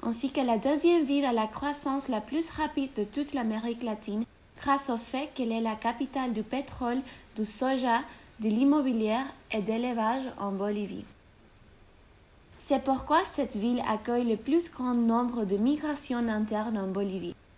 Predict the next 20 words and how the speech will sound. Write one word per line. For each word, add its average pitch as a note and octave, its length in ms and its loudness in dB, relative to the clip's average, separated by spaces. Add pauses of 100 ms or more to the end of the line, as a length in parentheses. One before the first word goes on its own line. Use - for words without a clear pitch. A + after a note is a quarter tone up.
(140)
avec A3 380 2
environ B3+ 640 4
quatre-vingt B3+ 640 0
mille C4 380 2
migrants A3+ 420 0 (100)
tous A#3+ 60 -4
les G3+ 220 -2
cinq G3+ 420 -8
ans. - 80 -10 (1400)
La A#3+ 100 2
Bolivie D4+ 440 2
compte C#4 340 2
environ A3 480 0
onze D#4 240 0
millions A#3 400 0
trois C4 260 -2
cent C4 260 -4
cinquante G#3 440 -4
mille A3 240 0
habitants. G3+ 440 -2